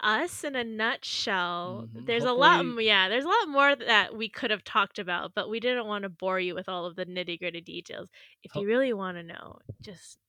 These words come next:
Speaker 1: reach out to me and I'll let you
Speaker 2: <laughs>
Speaker 1: know. It can be a private conversation between you and I.
Speaker 2: <laughs> I just
Speaker 1: <laughs>
Speaker 2: hope this wasn't too gross for everybody.
Speaker 1: Yeah. It could have been way grosser. I
Speaker 2: <laughs>
Speaker 1: swear. It could have been way grosser, but, um,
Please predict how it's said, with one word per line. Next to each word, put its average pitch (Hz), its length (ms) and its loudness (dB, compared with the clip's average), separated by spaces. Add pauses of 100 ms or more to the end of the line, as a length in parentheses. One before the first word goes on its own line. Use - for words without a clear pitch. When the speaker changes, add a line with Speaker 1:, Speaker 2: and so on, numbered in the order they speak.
Speaker 1:
reach 185 240 -10
out - 180 -12
to - 140 -18
me - 180 -20
and 165 320 -2
I'll 170 120 -2
let 165 220 -8
you 165 80 -18
Speaker 2:
<laughs> - 40 -18
Speaker 1:
know. - 60 -12 (440)
It 226 80 -12
can 254 140 -4
be 254 60 2
a 247 40 0
private 196 320 -4
conversation 180 680 -8
between 175 320 -12
you 170 140 -10
and 165 140 -10
I. 196 220 -8 (260)
Speaker 2:
<laughs> 311 680 -4
I 277 200 0
just 262 140 -2
Speaker 1:
<laughs> - 20 2
Speaker 2:
hope 165 140 -2
this 147 160 -8
wasn't 131 280 -6
too 123 140 -8
gross 113 340 -10
for 127 160 -14
everybody. 127 440 -8
Speaker 1:
Yeah. - 200 -4 (380)
It 294 60 4
could 349 140 6
have 349 120 8
been 240 100 2
way 214 200 8
grosser. 190 680 -2
I 208 220 0
Speaker 2:
<laughs> 165 340 -2
Speaker 1:
swear. - 460 -2
It 220 100 -4
could 240 100 -2
have 220 160 -2
been 208 80 -8
way 185 240 0
grosser, - 480 -12
but, 165 200 -10 (680)
um, 226 380 0